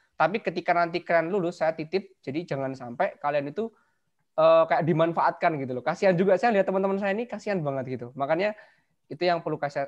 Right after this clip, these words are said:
ka-, apa, saya kasih tahu. Terus ini mungkin perjalanan saya dikit ya. Jadi dulu, eh, dua ribu enam belas saya buat sendiri, namanya R R C, kemudian S H I, dua, dua ribu delapan belas sampai akhirnya dua ribu dua puluh jadi P T sendiri. Itu seru sih, sampai sekarang pun saya itu punya tim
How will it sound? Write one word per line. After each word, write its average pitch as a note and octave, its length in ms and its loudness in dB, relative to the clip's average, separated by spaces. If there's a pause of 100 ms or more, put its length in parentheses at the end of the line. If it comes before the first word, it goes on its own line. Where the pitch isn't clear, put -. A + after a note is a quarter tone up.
(140)
ka-, C#3 240 -4
apa, D#3 240 -4
saya D3 160 -8
kasih C3+ 160 -8
tahu. A#2 320 -6 (160)
Terus E3 200 -4
ini F#3+ 120 0
mungkin F#3 240 -2
perjalanan D3 400 -2
saya C#3+ 160 0
dikit C#3+ 320 -6
ya. C#3 240 -2 (160)
Jadi D3+ 240 -4
dulu, D#3 320 -2 (640)
eh, C3+ 320 2
dua C#3 160 -2
ribu C3 80 -8
enam C#3+ 160 -2
belas D#3 400 2
saya D#3+ 80 0
buat C3 240 -4
sendiri, E3 720 -6 (400)
namanya B2+ 400 -6
R C3 160 -2
R - 80 -12
C, D#3+ 240 -4
kemudian C3 400 -8
S B2+ 160 -12
H B2 80 -6
I, E3+ 400 -4
dua, B2+ 240 -2
dua C3 160 -4
ribu B2 160 -10
delapan B2+ 240 -4
belas D#3+ 160 0
sampai C#3+ 240 -2
akhirnya D3+ 320 -4
dua C#3+ 160 -2
ribu C3 80 -8
dua C3 160 -2
puluh D3 160 -6
jadi C3 160 -6
P - 60 -8 (100)
T C#3 80 -8
sendiri. B2+ 480 -8 (480)
Itu A#3 400 0 (420)
seru G#3+ 400 0
sih, F3 240 0
sampai D#3+ 240 -2
sekarang F#3 400 0
pun A3+ 160 -4
saya F#3 240 0
itu A#3+ 80 -4
punya F3+ 320 -6
tim G#3 320 -6